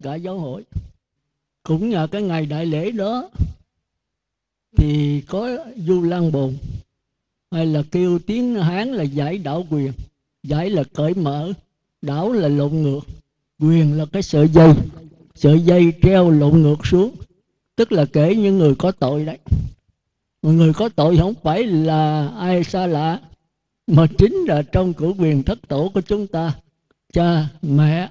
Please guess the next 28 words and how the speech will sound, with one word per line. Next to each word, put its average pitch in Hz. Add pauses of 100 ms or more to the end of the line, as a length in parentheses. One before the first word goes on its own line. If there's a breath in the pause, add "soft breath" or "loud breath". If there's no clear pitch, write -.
(140)
ông, 165
bà, 143
vợ, 156 (120)
con, 165 (1040)
người 151
sống 240 (280)
và 147
người 143
chết 170 (1500)
đều 151
phải 151
được 147
siêu 170
hết. 165
Mà 147
tại 147
sao 180
đợi 156
tới 202
ngày 165
rằm 139
tháng 220
bảy 139 (720)
thì 156 (180)
chúng 208
ta 180
biết 208
rằng 139